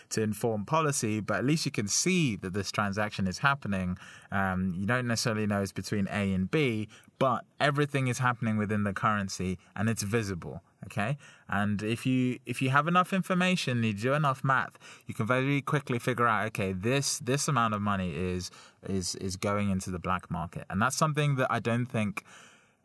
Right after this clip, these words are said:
uh, you know, existing currencies can give you with such a, such a definitive, precise sort of accuracy. But then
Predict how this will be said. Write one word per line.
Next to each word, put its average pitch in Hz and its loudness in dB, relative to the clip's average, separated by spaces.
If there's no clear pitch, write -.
uh, 85 -2
you 98 -2
know, 90 0
existing 131 0
currencies 127 0
can 113 -2
give 123 0
you 101 0
with 95 -4
such - -2
a, 98 0
such - -4
a 104 -4
definitive, 98 -4
precise 90 -4
sort - -4
of 85 -6
accuracy. 85 -6
But 110 -4
then 127 -2